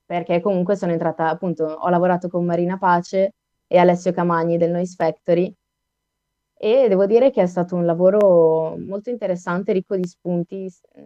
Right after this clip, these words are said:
sia io ho messo del mio comunque con i miei gusti musicali, sia ho avuto tanto anche da loro.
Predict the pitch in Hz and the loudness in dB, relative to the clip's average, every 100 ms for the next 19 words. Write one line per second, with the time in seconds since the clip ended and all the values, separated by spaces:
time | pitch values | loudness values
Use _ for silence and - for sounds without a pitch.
0 | - _ 226 269 233 214 202 180 190 190 | -20 _ -4 -2 2 2 2 -2 -2 0
1 | 170 170 185 196 190 165 170 175 170 165 | 0 0 0 -2 -4 -4 -4 -4 -8 -10
2 | 170 165 170 175 - 165 160 160 170 165 | -8 -8 -10 -14 -14 -12 -10 -12 -12 -8
3 | 156 156 185 208 _ _ - 202 185 190 | -6 -4 -6 -8 _ _ 0 2 4 2
4 | 185 180 170 175 170 165 170 180 175 170 | 4 4 4 2 2 2 4 8 10 10
5 | 185 | 8